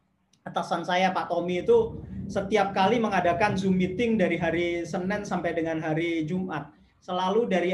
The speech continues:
pagi sampai jam delapan sampai kemudian istirahat siang, kemudian lanjut lagi sampai jam tiga, jam empat.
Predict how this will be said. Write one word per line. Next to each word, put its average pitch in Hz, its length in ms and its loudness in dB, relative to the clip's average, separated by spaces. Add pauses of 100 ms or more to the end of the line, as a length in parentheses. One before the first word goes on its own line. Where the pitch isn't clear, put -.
pagi 175 640 0
sampai 170 400 -4
jam 160 120 0
delapan 156 320 -2
sampai 190 200 -6
kemudian 175 320 -6
istirahat 175 560 -4
siang, 190 320 -4
kemudian 208 400 -4
lanjut 190 240 0
lagi 214 160 -2
sampai 190 240 -4
jam 160 160 0
tiga, 196 240 -2
jam 156 200 -2
empat. 139 200 -6